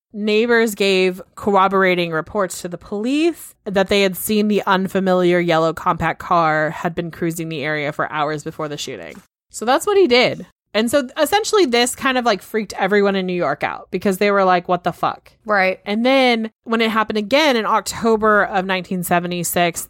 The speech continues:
Speaker 1: people were like, "Holy damn, like, this is really happening." And kind of in the same area, but this time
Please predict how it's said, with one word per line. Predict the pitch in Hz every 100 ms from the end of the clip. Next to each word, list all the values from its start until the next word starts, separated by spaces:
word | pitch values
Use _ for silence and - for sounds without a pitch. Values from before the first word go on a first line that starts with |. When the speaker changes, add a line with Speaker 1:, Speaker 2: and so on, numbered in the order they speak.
| _
Speaker 1:
people | 202 185 185
were | 185
like, | 170 170 -
"Holy | 220 190 170 _
damn, | 175 196 151
like, | 151 156
this | 165
is | 190 175
really | 170
happening." | 170 196 202 185 175
And | 170 170 _
kind | - 254 294
of |
in | 285
the | 247
same | - 214 202
area, | 185 180 175 180 - - _
but | 202 196 _
this | 262 427 -
time | - 196 160 151 151